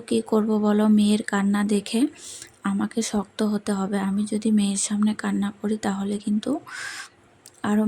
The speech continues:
মেয়ে বেশি দুঃখ পাবে। তার জন্য আমি মন শক্ত করে মেয়েকে নিয়ে চলে গেছি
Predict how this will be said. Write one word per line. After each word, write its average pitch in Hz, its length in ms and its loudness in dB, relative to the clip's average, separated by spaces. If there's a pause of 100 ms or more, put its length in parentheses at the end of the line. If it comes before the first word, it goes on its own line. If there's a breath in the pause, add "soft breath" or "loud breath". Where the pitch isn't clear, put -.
মেয়ে 214 200 4 (120)
বেশি 202 320 -2
দুঃখ - 220 -8 (160)
পাবে। 190 280 0 (380 loud breath)
তার 214 220 -2
জন্য 214 160 4 (140)
আমি 214 140 6 (100)
মন 202 160 0 (120)
শক্ত - 280 -14 (120)
করে 214 160 -4 (120)
মেয়েকে 208 280 -2 (100)
নিয়ে 208 140 0 (120)
চলে 202 280 -4
গেছি 202 200 -8